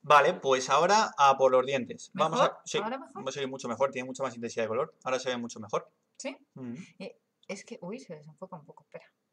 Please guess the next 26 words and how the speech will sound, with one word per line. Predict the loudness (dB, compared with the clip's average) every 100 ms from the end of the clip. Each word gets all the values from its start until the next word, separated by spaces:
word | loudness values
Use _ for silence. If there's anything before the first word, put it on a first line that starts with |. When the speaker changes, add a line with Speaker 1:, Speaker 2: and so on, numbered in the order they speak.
| _
Speaker 2:
ahora. | -20 -20 -20 _ _ _ _ _ _ _ _ _ _
Ese | -8 -6 -6 -10 -14
truquito | -14 -14 -14
no | -14
lo | -16
sabía. | -14 -10 -8
Speaker 1:
<laughs> | -10 -12 -16 -18 -20 _ -20 -20 -20 -20 _ -20 -20 _ _ _ _ _ _ _ _ -2
Eh, | 2 4 4 4
vale, | 4 4
pues | 4
vamos | 0 0
a | 0
por | 2
los | 0
dientes. | 0 -10 -16 -20 _ _ _ _ _ _ _ _ _
Speaker 2:
Vale. | -10 -10 -12 _ _ _ _ _ -8
Speaker 1:
¿Sí? | -4 -4 -6 -18 _
¿Te | -4
atreves? | 0 2 0 -6 _ _ _ _ _ -4
Speaker 2:
Sí, |
ya | -2 -2 -8 _ _
me | -6 -4
Speaker 1:
Vale. |
Speaker 2:
atrevo | -4 -10 -12
con | -12
todo. | -12 -12